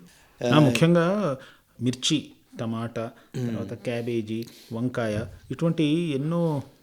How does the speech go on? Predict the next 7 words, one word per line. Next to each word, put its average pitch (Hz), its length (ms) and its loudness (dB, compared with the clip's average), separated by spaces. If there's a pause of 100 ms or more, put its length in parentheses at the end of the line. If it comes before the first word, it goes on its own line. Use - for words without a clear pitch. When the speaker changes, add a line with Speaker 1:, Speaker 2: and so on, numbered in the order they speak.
Speaker 1:
కూరగాయల 143 320 0
పంటలు 139 380 -4
విపరీతంగా 180 580 4
పురుగుల 147 300 2
మందులు 135 260 0
Speaker 2:
Correct. 123 180 4
Speaker 1:
వాడుతున్నారు. 135 460 2